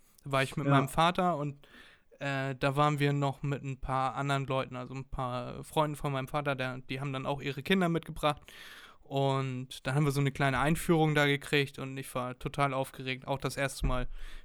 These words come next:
Speaker 1: wirklich ein motorisiertes Gefährt zu fahren.
Speaker 2: Ja, ja, genau, genau. Das ist ein
Speaker 1: Genau.
Speaker 2: schönes Gefühl.
Speaker 1: Ja. Genau, aber in dem, in dem Snowdome war ich zum Beispiel noch nicht. Wann, wir waren doch auch mal in diesem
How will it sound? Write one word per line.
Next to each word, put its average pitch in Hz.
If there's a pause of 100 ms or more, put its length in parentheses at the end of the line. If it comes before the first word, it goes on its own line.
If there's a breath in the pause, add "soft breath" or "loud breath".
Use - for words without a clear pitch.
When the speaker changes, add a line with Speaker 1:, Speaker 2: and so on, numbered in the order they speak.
(100)
Speaker 1:
wirklich -
ein 131
motorisiertes 135
Gefährt - (220)
zu -
fahren. 208
Speaker 2:
Ja, 240
ja, 233
genau, 190
genau. 127
Das 120
ist 160
ein -
Speaker 1:
Genau. 170
Speaker 2:
schönes 165
Gefühl. 143
Speaker 1:
Ja. 104 (1400 loud breath)
Genau, 160
aber 160
in 160
dem, 156
in 151
dem 151
Snowdome 156
war 139
ich -
zum 147
Beispiel 135
noch 123
nicht. 131
Wann, 160 (500 loud breath)
wir 190
waren 190
doch 180
auch 170
mal 175
in 165
diesem 156